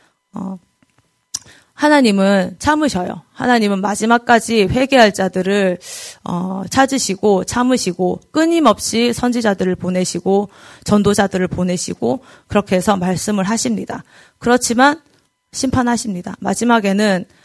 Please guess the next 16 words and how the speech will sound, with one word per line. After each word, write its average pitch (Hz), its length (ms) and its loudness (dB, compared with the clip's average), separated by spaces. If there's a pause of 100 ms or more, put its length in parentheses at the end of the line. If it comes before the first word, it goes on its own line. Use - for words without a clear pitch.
(260)
아이와 226 600 6
어른과 208 600 2 (100)
노인과 208 720 0
가난한 196 460 -2
이와 208 340 0 (560)
부유한 196 400 0
이와 185 120 0
할 202 140 -2
것 220 160 -2
없이 185 460 -6
모든 202 300 0
자에게 190 320 -4
똑같은 - 580 -4
동일한 185 480 -4
심판을 226 460 -4
하십니다. 180 520 -8